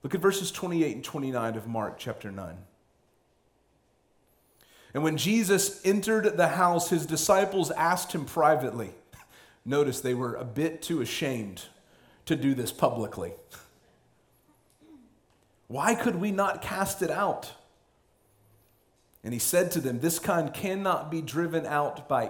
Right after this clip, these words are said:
anything but prayer." I want you to notice that even in this moment, there's still an ache. Could you imagine being that father in the moment?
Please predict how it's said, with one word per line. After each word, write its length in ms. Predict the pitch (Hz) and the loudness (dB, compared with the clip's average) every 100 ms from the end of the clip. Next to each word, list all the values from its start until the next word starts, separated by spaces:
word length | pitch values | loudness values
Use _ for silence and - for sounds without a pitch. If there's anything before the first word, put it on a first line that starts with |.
| - | -4
anything 1000 | 175 196 196 - 190 190 185 185 175 - - | -6 -4 -8 -6 -4 -2 -4 -8 -10 -12 -4
but 500 | 147 135 - - - _ _ _ _ _ _ - | 0 0 -4 -12 -18 _ _ _ _ _ _ -16
prayer." 500 | - 101 104 - - _ _ _ _ _ _ _ _ _ _ _ _ _ _ _ _ _ _ _ - | -12 -12 -12 -18 -20 _ _ _ _ _ _ _ _ _ _ _ _ _ _ _ _ _ _ _ -10
I 40 | |
want 260 | 123 180 190 | 0 0 0
you 100 | 226 | 0
to 100 | 185 | 0
notice 480 | 170 190 196 151 - | 2 4 4 2 2
that 160 | 151 143 | 2 2
even 320 | 180 185 202 | -2 0 0
in 120 | 180 | 0
this 200 | 175 170 | -2 -2
moment, 380 | 170 170 139 123 | -2 0 -2 -2
there's 200 | 151 - | -4 -4
still 320 | - 190 175 | -2 0 0
an 100 | 139 | 0
ache. 380 | 147 - - - - _ _ _ _ _ _ _ _ _ _ _ _ _ _ _ _ _ _ _ _ _ - | 0 -2 -6 -18 -20 _ _ _ _ _ _ _ _ _ _ _ _ _ _ _ _ _ _ _ _ _ -2
Could 180 | 196 | 0
you 140 | 208 277 | 2 0
imagine 600 | 170 143 143 170 175 175 | 0 0 0 0 0 -2
being 280 | 147 156 156 | -2 -2 0
that 260 | 143 - | 0 0
father 520 | - 131 135 151 151 - - | 0 2 2 0 -6 -12 -6
in 140 | 143 | -4
the 60 | 123 | -2
moment? 400 | 113 123 151 | -4 -4 -8